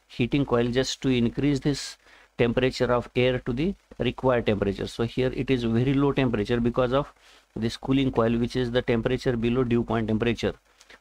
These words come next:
of air, and then it has to be increased to the comfort temperature range. So heater, heating coil, uh, improves the drivable temperature of air, and, uh, when it becomes, uh,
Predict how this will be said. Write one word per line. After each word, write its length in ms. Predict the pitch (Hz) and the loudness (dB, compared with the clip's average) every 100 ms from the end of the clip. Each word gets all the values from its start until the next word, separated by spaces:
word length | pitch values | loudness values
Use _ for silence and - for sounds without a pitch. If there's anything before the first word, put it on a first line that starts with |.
| - | -4
of 220 | 104 - | -4 -2
air, 220 | 120 117 101 - - | 0 0 0 -8 -6
and 280 | 117 131 135 | -4 -2 -2
then 140 | 147 | -2
it 160 | 147 123 | -4 -2
has 180 | 120 | -4
to 100 | - | -2
be 100 | 120 | 0
increased 440 | 117 110 135 131 - | 0 0 -2 -4 -2
to 100 | 131 | -2
the 180 | 143 196 _ - - | -2 -4 _ -20 -4
comfort 680 | 123 120 117 139 147 139 139 | 0 0 0 0 0 0 0
temperature 640 | 123 120 120 - 120 - | 0 2 -2 0 -2 0
range. 380 | 127 120 98 - | 0 0 0 -6
So 240 | - 110 | -6 -4
heater, 540 | 110 - 135 135 156 151 | -4 -2 -4 0 -2 -2
heating 320 | 117 120 139 131 | -2 -2 0 2
coil, 320 | 131 131 127 - | 2 0 -2 -2
uh, 40 | |
improves 560 | 123 120 120 - 139 131 | 0 0 0 0 -2 0
the 200 | 151 180 _ _ _ _ - | -4 -4 _ _ _ _ -10
drivable 360 | 104 120 123 131 | -2 0 2 0
temperature 440 | 131 117 120 117 | 0 0 0 0
of 120 | 110 - | 0 -2
air, 220 | 135 117 - - | -2 0 -2 -10
and, 340 | - 117 117 110 _ - | -6 -2 -4 -6 _ -16
uh, 360 | - 120 117 113 | -6 -2 0 2
when 180 | 135 | 2
it 160 | 139 131 | 0 0
becomes, 480 | 123 135 147 147 - _ _ _ - _ - | -2 0 -2 -4 -14 _ _ _ -20 _ -10
uh, 560 | 117 113 113 113 113 | -4 -2 0 0 -4